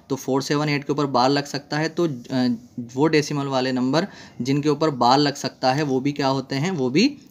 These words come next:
रेशनल होते हैं, ठीक है। तो ये भी क्या हो जाएगा, रेशनल हो जाएगा। अब अगर हम क्वेश्चन नंबर फ़ाइव की बात करते हैं तो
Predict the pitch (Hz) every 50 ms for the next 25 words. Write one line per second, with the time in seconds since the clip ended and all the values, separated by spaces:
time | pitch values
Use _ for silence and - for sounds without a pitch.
0 | - - 139 127 131 127 117 - - 120 110 107 107 98 - - 101 101 107 110
1 | - - - - - 135 131 - 165 185 185 - 143 123 120 123 123 135 131 131
2 | 135 135 139 135 135 135 135 135 139 175 233 - - - - - - - - 127
3 | 131 131 127 - - 156 147 147 143 143 139 139 135 139 156 165 - - - -
4 | - - - 139 135 123 131 135 143 156 151 147 160 170 170 - - 127 - -
5 | 147 151 151 156 156 156 - 127 123 127 127 - 156 147 143 131 127 131 - 127
6 | 120 123 - 123 123 131 151 180 - - - - - - - 170